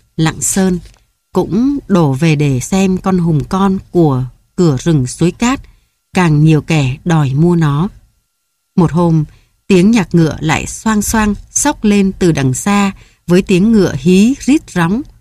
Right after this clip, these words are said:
Một đám bụi mù sầm sầm đến cửa rừng Suối Cát. Dân cư đã tưởng có quan kinh lược hay tổng đốc nào đi tuần thú. Lần này,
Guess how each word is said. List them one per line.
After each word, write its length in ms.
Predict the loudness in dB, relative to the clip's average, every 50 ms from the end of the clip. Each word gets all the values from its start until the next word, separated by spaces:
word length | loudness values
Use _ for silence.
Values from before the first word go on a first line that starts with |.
| _ _ _ _ _ _ _ _ -2
Một 180 | 0 0 0 0 -2
đám 260 | -2 0 0 0 0
bụi 140 | 0 -2 0
mù 320 | 2 2 4 4 2 2 0
sầm 360 | -2 -2 0 2 2 2 0
sầm 360 | 0 0 0 2 2 0 -2 -4 -4
đến 260 | 0 2 2 2 0 -2 -2
cửa 160 | -2 0 0
rừng 220 | 0 0 0 -2 -2
Suối 240 | -2 -2 -4 -4
Cát. 300 | -2 -2 -2 -2 -2 -4 -8 -20 _ _ _ _ _ _ _ _ _ 0
Dân 180 | 2 2 2
cư 320 | 2 2 2 2 2 2 0
đã 140 | -2 -4
tưởng 300 | -2 0 0 0 0 0 -2 -4
có 160 | -4 -4 -4 -4
quan 240 | -4 -4 -2 -2 -2
kinh 320 | -4 -2 0 0 2 2 2
lược 160 | 0 0 -2 -6 -20 _ _ _ _ _ _ _ _ _ _ _ _ -2
hay 280 | 0 2 2 2 0 0 0
tổng 200 | 0 0 0 0
đốc 160 | -2 -2 0
nào 300 | 2 2 4 2 2 2
đi 140 | 2 0 0
tuần 260 | 0 0 0 0 0
thú. 320 | 2 2 2 2 2 0 -4 -8 -14 _ _ _ _ _ _ _ _ _ _ _ _ _ -2
Lần 240 | 0 2 2 2 2
này, 300 | 2 0 0 0 -2 -4